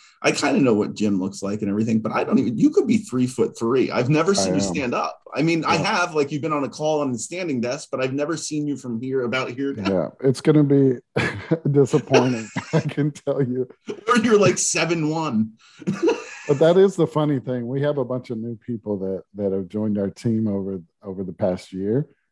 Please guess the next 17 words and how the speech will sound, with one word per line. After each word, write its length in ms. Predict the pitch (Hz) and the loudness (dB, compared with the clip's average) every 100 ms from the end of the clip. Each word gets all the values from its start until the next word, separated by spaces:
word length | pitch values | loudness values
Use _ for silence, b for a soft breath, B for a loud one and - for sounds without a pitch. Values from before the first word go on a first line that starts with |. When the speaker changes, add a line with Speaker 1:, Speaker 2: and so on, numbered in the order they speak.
| _ - | _ 0
Speaker 2:
People 300 | 135 120 110 | 0 4 2
the 100 | 110 | 0
same 240 | - 127 | 2 4
way 220 | 123 156 110 | 6 4 4
that 120 | 101 | 0
we 120 | 107 | 0
never 280 | 117 110 104 | 0 -2 -4
saw 280 | - 101 95 | -4 -4 -4
in 100 | 85 | -6
Speaker 1:
Yeah. 100 | 101 | -2
Speaker 2:
person. 340 | 117 - 95 95 | -4 -4 -8 -6
And 120 | 98 | -6
then 80 | 95 | -6
we 100 | 95 | -4
got 380 | 92 101 - | 2 2 2
there 160 | 107 95 | -2 -2
and 120 | 90 | -4